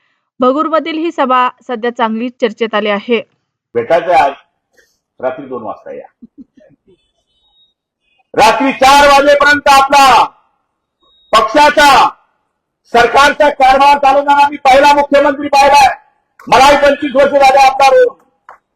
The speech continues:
Speaker 2: त्याचं नाव आहे एकनाथराव संभाजीराव शिंदे. मी पानटपरीवाला तर रिक्षावाले. असे छोटे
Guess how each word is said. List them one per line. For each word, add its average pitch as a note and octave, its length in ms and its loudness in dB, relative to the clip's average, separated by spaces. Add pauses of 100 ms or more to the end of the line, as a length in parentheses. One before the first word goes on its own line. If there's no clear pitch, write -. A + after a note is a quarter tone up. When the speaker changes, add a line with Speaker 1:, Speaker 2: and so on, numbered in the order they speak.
Speaker 2:
त्याचं A#3 280 0
नाव B3 100 2
आहे B3+ 320 2
एकनाथराव B3 520 0
संभाजीराव A#3 600 0
शिंदे. G#3 640 -6 (1900)
मी C3 120 -8
पानटपरीवाला D#3+ 800 -4
तर D3+ 140 -8
रिक्षावाले. B2+ 680 -12 (3000)
असे A2+ 260 -10 (100)
छोटे C3+ 240 -12